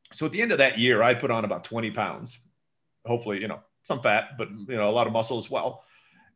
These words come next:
And then I went back, finished college, and I continued to work out. After college, I was like, "I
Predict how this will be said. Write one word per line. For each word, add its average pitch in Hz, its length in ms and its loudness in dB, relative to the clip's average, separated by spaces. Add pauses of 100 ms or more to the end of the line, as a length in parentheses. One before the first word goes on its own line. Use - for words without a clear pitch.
(300)
And 165 100 6
then 170 80 6
I 165 60 8
went 160 180 4
back, 135 240 4
finished 127 240 -4
college, 113 320 4
and 107 80 -6
I 104 60 0
continued 104 320 -4
to 101 80 -4
work 92 200 -4
out. 92 200 -2
After 147 240 2
college, 156 400 0
I 139 80 4
was 131 260 -2
like, 147 240 -6
"I - 40 -10